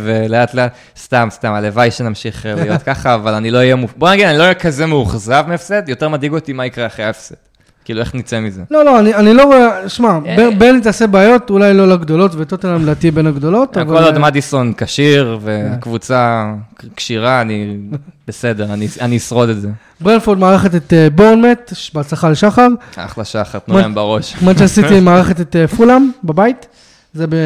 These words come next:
Speaker 2: עדיין ביום שבת בחמש בצהריים. ביום שבת בשבע וחצי בערב, אה, ברייטון מארחת את ניוקאסל.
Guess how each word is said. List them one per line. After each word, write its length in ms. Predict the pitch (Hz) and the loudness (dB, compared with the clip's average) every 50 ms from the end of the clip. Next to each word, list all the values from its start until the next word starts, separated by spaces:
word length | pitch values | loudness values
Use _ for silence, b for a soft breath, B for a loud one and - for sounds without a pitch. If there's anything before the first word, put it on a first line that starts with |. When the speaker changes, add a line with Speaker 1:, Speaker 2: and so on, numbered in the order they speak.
| 156 156 | -2 -2
Speaker 2:
עדיין 200 | 151 170 165 156 | -2 -2 0 0
ביום 140 | 156 160 151 | 0 0 0
שבת 220 | - 151 151 151 | 0 -2 -2 -2
בחמש 280 | 147 147 - 147 151 135 | -2 -2 -2 -2 -2 -2
בצהריים. 600 | - - - - 156 170 202 226 226 220 220 208 B B B B B - | -2 -6 -2 0 2 4 4 4 6 4 4 2 B B B B B 0
ביום 120 | 196 190 | 0 2
שבת 200 | - 208 202 202 | 4 4 4 4
בשבע 220 | 185 - - 202 196 185 | 4 2 2 2 2 2
וחצי 260 | 170 185 196 - 190 | 0 -4 -4 -2 0
בערב, 460 | 175 190 202 208 208 208 190 180 180 - | 2 4 4 6 4 4 2 0 -8 -8
אה, 200 | 170 170 165 165 160 156 | -4 -2 -2 -2 -2 0
ברייטון 320 | 185 214 220 - 202 165 | 2 0 2 0 -2 -2
מארחת 260 | 160 165 165 151 - | -2 -4 -4 -6 -8
את 140 | 165 147 - | -12 -6 -6
ניוקאסל. 400 | 202 196 - 220 208 - 262 277 | -6 -2 -2 -4 -2 0 0 0